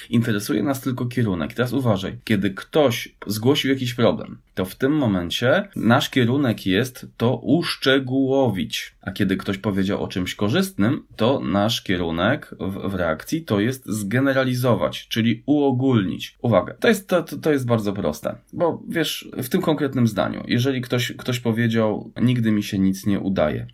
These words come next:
jest to problem, zatem musimy go uszczegółowić,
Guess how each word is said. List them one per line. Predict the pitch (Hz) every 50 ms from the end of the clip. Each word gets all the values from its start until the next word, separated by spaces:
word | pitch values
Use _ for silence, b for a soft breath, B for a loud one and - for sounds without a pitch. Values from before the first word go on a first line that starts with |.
| _ -
jest | - - 98 95 -
to | 92
problem, | - - 92 87 85 92 107 139 156 - 190
zatem | - - 104 98 98 151 151 143
musimy | 101 107 113 117 - 113 127 143 139
go | 123 107 -
uszczegółowić, | - 123 139 - - - 156 160 156 156 151 131 104 95 92 92 92 98 101 98 95 - -